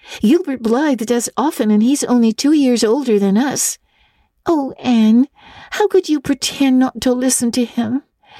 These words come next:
When he came to the line, There's another, not a sister, he looked right down at you.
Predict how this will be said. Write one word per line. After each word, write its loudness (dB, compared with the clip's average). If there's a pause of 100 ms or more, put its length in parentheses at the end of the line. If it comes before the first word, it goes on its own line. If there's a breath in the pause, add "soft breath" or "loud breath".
(220 loud breath)
When 2
he 0
came 0
to 0
the -8
line, 2 (480 soft breath)
There's 2
another, 0 (320)
not 2 (100)
a 0
sister, -2 (540 soft breath)
he 0
looked -2
right -2 (160)
down 2
at -4
you. 0